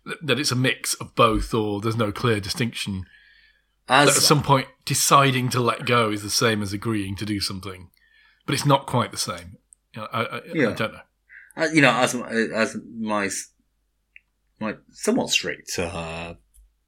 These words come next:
Speaker 2: lecturer on the speed awareness course indicated,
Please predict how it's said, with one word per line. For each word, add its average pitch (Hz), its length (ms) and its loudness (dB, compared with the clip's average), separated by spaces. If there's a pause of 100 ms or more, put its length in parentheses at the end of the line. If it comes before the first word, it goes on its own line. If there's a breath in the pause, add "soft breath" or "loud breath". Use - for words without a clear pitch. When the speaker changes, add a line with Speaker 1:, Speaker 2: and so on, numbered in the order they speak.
(120)
Speaker 2:
lecturer 131 460 0
on 123 120 4
the 95 80 0
speed 104 240 0
awareness 92 280 -2
course - 380 -10 (140)
indicated, 95 500 -6